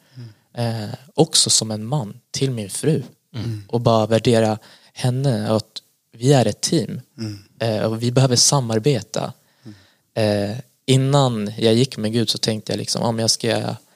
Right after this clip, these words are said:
Speaker 2: om jag ska gifta mig i framtiden, då ska jag gifta mig med någon rik så att jag vinner på det.
Speaker 1: Mm.
Speaker 2: <laughs> Men det, <laughs> men alltså, du vet, idag när jag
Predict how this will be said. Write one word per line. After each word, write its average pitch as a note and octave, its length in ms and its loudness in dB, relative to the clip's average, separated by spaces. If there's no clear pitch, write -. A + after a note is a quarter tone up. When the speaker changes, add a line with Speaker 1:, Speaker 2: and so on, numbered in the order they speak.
Speaker 2:
om A#2+ 280 2
jag G#2 120 4
ska - 120 0
gifta A2 240 -2
mig G#2+ 80 0
i - 20 -2
framtiden, G#2+ 320 -2
då A2 80 2
ska - 140 0
jag - 20 2
gifta G#2+ 220 -4
mig G#2+ 120 -8
med G#2+ 100 -6
någon G#2+ 180 -2
rik A2+ 300 0
så - 100 -2
att - 120 -8
jag A2+ 260 4
vinner A#2 280 2
på - 200 -4
det. - 180 -4
Speaker 1:
Mm. A2 220 -20
Speaker 2:
<laughs> B2+ 320 4
Men A2+ 160 0
det, B2+ 220 4
<laughs> A#2 100 2
men B2+ 220 2
alltså, B2+ 340 2
du A2+ 160 -2
vet, A2+ 220 -2
idag C#3+ 340 2
när A#2+ 80 2
jag A2 300 0